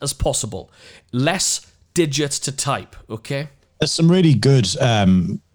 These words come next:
Speaker 2: what sort of platforms that, software platforms that enable you to create your own personalized short links. This is one thing you might wanna do is if you just, I, I know that if, I'm, I'm not gonna endorse any of them particularly 'cause I haven't used them, but if you just Google, uh, personalized short link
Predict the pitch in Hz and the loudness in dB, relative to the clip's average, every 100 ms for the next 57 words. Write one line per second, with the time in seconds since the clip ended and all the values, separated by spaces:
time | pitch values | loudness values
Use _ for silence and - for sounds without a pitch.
0 | - 131 131 - 123 - - 139 - 127 | -6 -2 0 2 2 2 0 0 2 4
1 | 113 110 127 120 151 139 123 120 - 107 | 4 2 2 2 2 4 2 0 2 2
2 | 98 98 113 113 117 110 110 101 117 - | 2 2 2 4 4 4 4 2 0 2
3 | 107 107 107 113 104 117 110 123 117 117 | 2 4 4 4 4 4 2 4 4 2
4 | - 135 139 139 151 143 - - - - | 2 2 4 4 4 2 -4 -4 -8 -8
5 | - - 120 113 127 123 127 123 113 107 | -2 0 2 4 4 6 6 6 4 4
6 | 117 107 113 113 110 104 110 117 143 - | 4 4 4 4 4 2 2 4 2 0
7 | 110 117 110 113 120 117 - 110 123 110 | 0 2 4 4 4 2 0 2 2 2
8 | 117 107 107 101 104 98 104 101 90 90 | 2 4 4 4 4 2 4 4 4 2
9 | 92 - - 95 98 101 95 101 98 104 | 2 0 0 0 2 4 4 4 4 4
10 | 101 98 117 131 - 131 139 117 110 101 | 4 2 2 2 2 4 6 4 2 0
11 | - - - _ 104 101 120 127 - 117 | -4 -12 -12 _ -4 0 2 2 4 4
12 | 104 98 - - - 120 113 - 110 110 | 4 2 0 -2 0 2 2 2 4 2